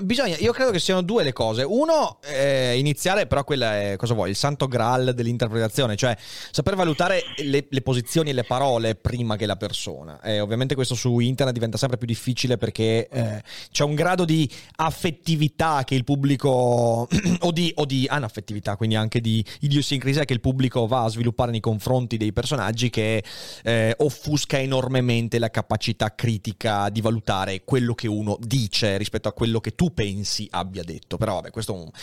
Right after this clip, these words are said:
problema incredibile. Poi l'altro, cosa vuoi, è una roba su cui io negli ultimi mesi ho ribadito continuamente, continuamente, continuamente la differenza, cazzo, fra l'interpretazione e la verità. Cioè, nel senso, eh, proprio in virtù del fatto che tutto quello che chiunque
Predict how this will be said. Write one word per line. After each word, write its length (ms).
problema 300
incredibile. 420
Poi 160
l'altro, 320
cosa 180
vuoi, 280
è 40
una 160
roba 340
su 140
cui 260
io 140
negli 160
ultimi 220
mesi 300
ho 120
ribadito 400
continuamente, 840
continuamente, 400
continuamente 360
la 100
differenza, 800
cazzo, 420
fra 320
l'interpretazione 680
e 20
la 60
verità. 460
Cioè, 220
nel 160
senso, 640
eh, 180
proprio 380
in 60
virtù 260
del 120
fatto 280
che 160
tutto 320
quello 380
che 180
chiunque 680